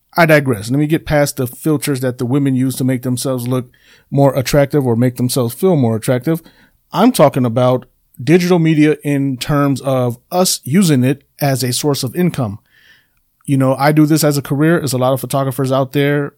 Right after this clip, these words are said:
videographers, you know, media, social media people, designers that use Photoshop, for example,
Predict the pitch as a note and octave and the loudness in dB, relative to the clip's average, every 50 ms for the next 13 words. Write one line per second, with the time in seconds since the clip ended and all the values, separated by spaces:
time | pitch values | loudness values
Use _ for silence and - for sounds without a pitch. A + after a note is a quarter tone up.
0 | _ - A2+ B2 B2 C3 C3+ B2+ C3 B2+ C3 B2+ - C#3 C3+ B2 B2 - _ _ | _ -10 -6 -4 -2 0 0 0 0 -2 -2 -2 -2 -2 -2 -4 -6 -10 _ _
1 | _ _ _ - D3+ C3 B2+ B2 B2+ C3+ C3+ B2 B2+ C3+ C#3 C#3 C#3 C#3+ C#3 - | _ _ _ -4 -2 0 0 0 0 0 0 2 2 2 2 2 2 0 0 0
2 | - C#3 C3 - D3 C3 C#3 C#3+ C#3 C#3 C#3 B2+ D#3 D3 D3 D3 C#3+ C#3+ C3+ B2+ | -2 -2 -2 -2 -2 -2 -2 0 0 -2 -2 -2 -4 -4 -4 -2 -4 -4 -4 -4
3 | B2 A#2 A#2 B2+ C3 C#3+ C#3+ C#3+ C#3 C3 C3 B2+ B2 B2 _ _ _ _ _ _ | -6 -4 -2 -2 0 0 0 -2 -2 -2 -2 -4 -4 -8 _ _ _ _ _ _
4 | _ _ _ _ - C3 C#3+ C#3 C#3 C3+ C#3 C3 - - - _ _ _ _ _ | _ _ _ _ 0 2 4 4 6 4 4 2 0 -4 -10 _ _ _ _ _
5 | _ _ _ _ - - - C3+ C#3 C#3+ C#3 C3 - - C#3 C#3 C3+ - - D3+ | _ _ _ _ -8 -4 0 0 2 2 0 0 0 0 0 0 0 -2 0 0
6 | D3 C#3 C#3 C3+ C#3 C#3 C#3+ C#3+ D3+ D#3 D#3+ D#3 | 0 0 0 0 0 0 0 -2 -2 -4 -6 -6